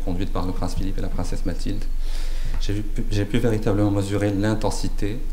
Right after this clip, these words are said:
l'affection, l'amitié qui unit les, les deux familles royales. Et je pense qu'on a là tous les ingrédients, les ingrédients pour que cette réunion,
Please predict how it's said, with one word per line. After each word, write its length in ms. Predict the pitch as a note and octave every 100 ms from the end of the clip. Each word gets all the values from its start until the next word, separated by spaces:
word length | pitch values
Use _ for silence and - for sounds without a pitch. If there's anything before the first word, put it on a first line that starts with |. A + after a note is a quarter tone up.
| - -
l'affection, 640 | G2 F#2+ G2 - - G2 - G2
l'amitié 520 | G2 G2 F#2+ G2+ F#2 -
qui 120 | - F#2+
unit 260 | F#2+ G2
les, 220 | F2 F2+ - - -
les 80 | F2+
deux 140 | G2
familles 260 | - F2+ F#2+
royales. 340 | F2 F2 E2+ - - -
Et 60 | G#2+
je 80 | G#2
pense 340 | - E3+ - - -
qu'on 160 | A#2
a 80 | A#2+
là 140 | B2 - -
tous 140 | D3+ D#3
les 180 | A#2+
ingrédients, 560 | A#2 G#2 G#2 F#2 G2+ B2 - -
les 140 | A#2 A2+
ingrédients 360 | G#2 A2 B2+
pour 160 | C#3+ -
que 120 | -
cette 160 | A2+ -
réunion, 420 | A2+ G#2+ A2+